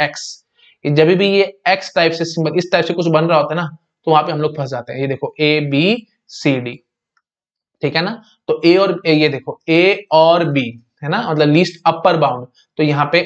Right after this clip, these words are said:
अपर बाउंड नहीं मिलने वाला है ना, but A and B यहाँ पे तो obviously, सॉरी, A and B कह रहा हूँ मैं, हाँ जी, तो ये A and B ग्रेटेस्ट लोअर बाउंड है ना, यहाँ पे तो वो भी नहीं मिल रहा। तो एक एग्जांपल बन गया हमारे पास, ठीक है,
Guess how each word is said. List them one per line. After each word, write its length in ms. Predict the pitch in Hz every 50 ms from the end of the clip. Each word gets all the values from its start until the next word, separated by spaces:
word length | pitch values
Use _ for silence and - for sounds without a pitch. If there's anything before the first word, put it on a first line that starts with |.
| -
अपर 280 | 156 151 - - 160 156
बाउंड 220 | 156 147 151 151
नहीं 220 | 156 147 135 135 131
मिलने 240 | 123 120 120 120 120
वाला 200 | 120 120 117 120
है 140 | 120 139
ना, 180 | 165 190 - - _ - - 143
but 100 | 143 139 - _
A 120 | 156 156 165 175 180 165 170 -
and 260 | 156 156 156 156 147 143
B 100 | 139 127 123 127 127
यहाँ 180 | 143 143 147
पे 100 | 151 151
तो 100 | 147 151
obviously, 320 | 147 143 139 147 147 151 156 -
सॉरी, 200 | - 147 139 131 - 143
A 100 | 147 151 147 147
and 280 | 156 185 202 170 143
B 120 | 139 143 135 139
कह 60 | 131
रहा 120 | - - -
हूँ 100 | - _
मैं, 80 | _ _ _ _ _ _ _ _ _ _ _ _ _ _ _ _ _
हाँ 80 | 135 127
जी, 100 | 123 123
तो 180 | 123 - - -
ये 160 | 135 135 135 - 143 147
A 200 | 151 147 - 135
and 240 | 143 143 139 135 131
B 100 | 131 127 127
ग्रेटेस्ट 400 | 127 135 143 143 151 147 151 -
लोअर 280 | 156 143 147 151 151 151
बाउंड 300 | 143 131 127 120 120 117
है 100 | 120 139
ना, 140 | 151 175 175 - 160
यहाँ 200 | 139 131 135 135 135
पे 80 | 147 143
तो 140 | 143 151
वो 160 | 139 131 135 135
भी 120 | 139 139
नहीं 180 | 131 131 123 120
मिल 100 | 117 117
रहा। 120 | - - - _
तो 60 | - 160
एक 120 | 170 170
एग्जांपल 380 | 196 170 151 165 165 175 226 220
बन 160 | 190 196 233
गया 100 | 285 247
हमारे 180 | 185 165 143
पास, 260 | - - - _ - _
ठीक 120 | 143 147 -
है, 100 | 240